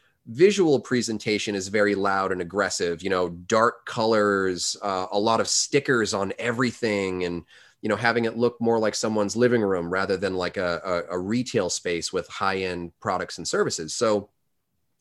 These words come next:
think about your presentation. And just like Lola said, when you have the presentation put together, um, it's going to,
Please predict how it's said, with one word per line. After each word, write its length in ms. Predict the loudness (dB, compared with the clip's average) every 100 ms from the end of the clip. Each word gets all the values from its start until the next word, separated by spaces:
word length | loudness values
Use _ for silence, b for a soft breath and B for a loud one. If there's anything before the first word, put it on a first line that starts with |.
| _
think 240 | 0 2
about 220 | 4 2 0
your 100 | 0
presentation. 800 | 2 2 0 -2 0 0 0 -4 B B B B -2
And 100 | 2
just 180 | 2 4
like 160 | 2
Lola 300 | 4 4 6
said, 400 | 4 2 2 2
when 160 | 2 2
you 140 | 2
have 360 | 0 0 0 0
the 80 | -4
presentation 920 | 0 0 2 0 -2 -4 -2 -2 -2
put 200 | -2 -4
together, 600 | -2 -2 2 2 0 B B B B B
um, 360 | -2 0 0 0
it's 160 | -4 2
going 240 | 2 4
to, 320 | 6 4 2